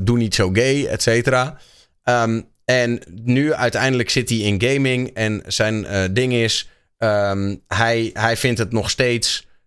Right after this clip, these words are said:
veel te veel voorkomen, dit stuk. "The gaming industry is rampant with sexism, prejudice and homophobia.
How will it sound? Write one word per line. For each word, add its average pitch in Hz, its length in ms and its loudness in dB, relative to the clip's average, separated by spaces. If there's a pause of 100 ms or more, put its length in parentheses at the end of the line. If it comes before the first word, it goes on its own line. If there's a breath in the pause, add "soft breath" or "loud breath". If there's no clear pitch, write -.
(120)
veel 139 220 0
te 117 120 -4
veel 113 180 2
voorkomen, 90 760 0
dit 113 180 0
stuk. 87 300 -2
"The 98 180 0
gaming 165 240 0
industry 147 400 0
is 101 180 -2
rampant 156 440 0
with 139 160 0
sexism, 127 760 0
prejudice 139 600 0
and 113 80 0
homophobia. 101 680 0